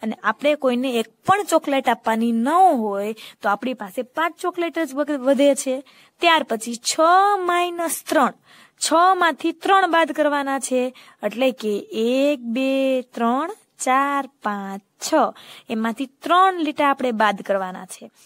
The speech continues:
એટલે કે એક, બે, ત્રણ. તો જવાબ આપણી પાસે આવ્યો છે એક, બે ને ત્રણ. તો અહીંયા આપણે લખી શકીએ ત્રણ. તો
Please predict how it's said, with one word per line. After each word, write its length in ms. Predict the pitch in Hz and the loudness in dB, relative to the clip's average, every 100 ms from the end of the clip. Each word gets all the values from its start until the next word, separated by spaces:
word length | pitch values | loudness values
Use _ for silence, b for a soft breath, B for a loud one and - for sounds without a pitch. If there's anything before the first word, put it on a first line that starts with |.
| b - | b -14
એટલે 240 | 202 202 | -10 -8
કે 200 | 202 - - 214 | -8 -12 -12 -6
એક, 420 | 226 247 285 302 240 | -2 0 0 -4 -8
બે, 440 | 196 202 190 196 | -6 -4 -4 -6
ત્રણ. 520 | - - 302 220 190 | -10 -4 0 0 -4
તો 140 | 185 214 | -10 -10
જવાબ 420 | 226 220 240 226 | -6 -2 0 0
આપણી 260 | 220 208 | -2 -6
પાસે 360 | 202 190 180 196 | -8 -10 -14 -12
આવ્યો 260 | 190 196 196 | -10 -8 -10
છે 360 | - 254 311 440 | -8 -6 -6 -4
એક, 300 | 202 208 208 | -4 -4 -6
બે 280 | 220 196 190 | -12 -10 -8
ને 340 | 185 262 415 440 B B _ - | -4 -2 -2 -4 B B _ -6
ત્રણ. 300 | 220 190 196 b b b _ - | -4 -4 -6 b b b _ -10
તો 100 | 190 | -8
અહીંયા 320 | 190 233 240 | -4 0 0
આપણે 240 | 220 208 | 0 -4
લખી 320 | 202 202 - | -4 -8 -8
શકીએ 640 | 233 - - - 220 285 370 427 _ _ - | -8 -8 -12 -6 0 2 0 -4 _ _ -6
ત્રણ. 300 | 226 190 170 B B B _ - | -4 -4 -8 B B B _ -2
તો 460 | 262 202 190 202 | 0 2 2 0